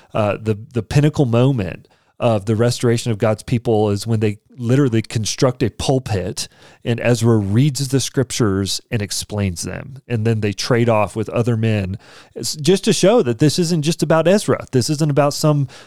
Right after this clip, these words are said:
big prophetic kind of a figure that we're all gonna love and worship. No, no, no. The text makes clear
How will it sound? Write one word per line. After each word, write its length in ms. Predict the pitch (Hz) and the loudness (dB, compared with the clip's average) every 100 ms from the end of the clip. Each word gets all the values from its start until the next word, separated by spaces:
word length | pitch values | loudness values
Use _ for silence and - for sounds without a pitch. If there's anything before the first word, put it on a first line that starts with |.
| - | -6
big 380 | 117 139 143 131 | 2 4 4 0
prophetic 540 | - 127 - 139 143 - | -2 -2 0 0 0 -2
kind 160 | 147 | -2
of 80 | 135 | 0
a 60 | 139 | -2
figure 720 | - - 135 120 131 139 139 | -2 0 0 2 4 4 4
that 180 | 120 113 | 2 2
we're 140 | 131 | 2
all 140 | 135 | 2
gonna 180 | 135 127 | 2 0
love 380 | 117 117 139 139 | 2 4 4 2
and 120 | 135 | 2
worship. 400 | 120 127 147 - | 2 0 -2 -2
No, 160 | 139 135 | 0 2
no, 140 | 160 | 4
no. 140 | 123 117 | 2 2
The 120 | 113 | -2
text 360 | - - - | 0 -2 0
makes 200 | 151 127 | -4 -4
clear 380 | - 180 165 123 | 0 2 4 2